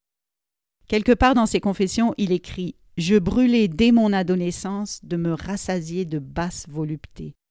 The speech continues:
Et je n'eus pas honte de prodiguer la sève de ma vie à d'innombrables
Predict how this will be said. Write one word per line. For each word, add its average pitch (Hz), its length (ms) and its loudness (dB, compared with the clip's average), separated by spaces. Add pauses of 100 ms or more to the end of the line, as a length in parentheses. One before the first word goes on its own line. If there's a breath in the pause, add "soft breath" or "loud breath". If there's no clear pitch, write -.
(640)
Et 196 100 0
je 190 140 2
n'eus 202 180 2
pas 208 220 2
honte 180 240 0
de 165 80 -2
prodiguer 175 600 -2
la 151 160 -4
sève 180 340 -4
de 160 100 -4
ma 151 180 0
vie 156 320 -8 (460)
à 185 140 0
d'innombrables 175 920 0